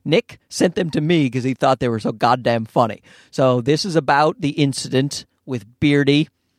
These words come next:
And, uh, here is what Hisham says. "He is so arrogant and so stupid." Next text.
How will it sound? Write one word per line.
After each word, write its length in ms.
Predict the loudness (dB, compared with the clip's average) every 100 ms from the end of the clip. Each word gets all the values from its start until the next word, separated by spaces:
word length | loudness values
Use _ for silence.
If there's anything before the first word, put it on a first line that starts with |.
| _ _ -20 _ _ _ _ _ _ _
And, 320 | -10 -8 -6
uh, 200 | -4 -4 -6
here 300 | -2 2 2
is 120 | 2
what 140 | 0
Hisham 440 | 0 -4 -2 -4 -4
says. 420 | -2 -4 -4 -14 _ _ _ _ _ _ _
"He 160 | 0 0
is 100 | 0
so 200 | -2 0
arrogant 520 | 2 2 0 -4 -6 _ _ _ _
and 160 | -2 -2
so 260 | -2 -2
stupid." 540 | -2 -2 0 0 -2 -8 _ _ _ _ _
Next 220 | -2 -2
text. 340 | -4 -10 -16